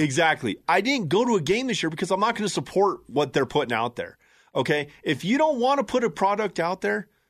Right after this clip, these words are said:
then just sell the team. But all they care about is just making their money because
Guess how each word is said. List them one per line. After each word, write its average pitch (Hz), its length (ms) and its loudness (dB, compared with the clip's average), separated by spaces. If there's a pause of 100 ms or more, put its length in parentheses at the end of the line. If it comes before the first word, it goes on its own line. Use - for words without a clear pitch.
(320)
then 202 160 2
just 196 280 0
sell 220 300 2
the 202 120 -2
team. 104 440 -6 (280)
But 165 140 2
all 208 220 2
they 254 100 -2
care 196 180 0
about 196 240 2
is 139 40 -6
just 131 180 -4
making 131 300 -2
their 160 120 0
money 180 300 0
because 127 400 -2